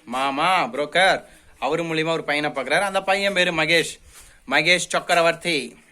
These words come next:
அப்படின்ற ஒரு பையனை பாக்குறாங்க. அந்த பையனோட அம்மா பாக்குறதுக்கு கொஞ்சம் கேரக்டர் நல்லதாங்க இருக்கு. ஆனா, but எப்படின்னு தெரியல, பார்ப்போம்.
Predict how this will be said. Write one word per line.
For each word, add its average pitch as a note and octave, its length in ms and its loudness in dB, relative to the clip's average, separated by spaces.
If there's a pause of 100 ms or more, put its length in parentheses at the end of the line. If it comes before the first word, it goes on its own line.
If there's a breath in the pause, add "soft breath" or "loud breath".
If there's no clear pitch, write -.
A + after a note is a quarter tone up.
(180)
அப்படின்ற D#3 260 -4
ஒரு D3+ 120 -2
பையனை D3 280 -2
பாக்குறாங்க. C#3+ 460 -2 (320 soft breath)
அந்த F#3+ 160 -4
பையனோட F3 380 0
அம்மா F#3 260 0
பாக்குறதுக்கு F3 360 -4
கொஞ்சம் D#3+ 260 -8
கேரக்டர் D3+ 480 -2
நல்லதாங்க C#3 320 -2
இருக்கு. C3 380 -6 (100)
ஆனா, D3 200 -8
but C3 640 -6 (840)
எப்படின்னு D3 340 -6
தெரியல, C3+ 220 -4
பார்ப்போம். C#3 540 -4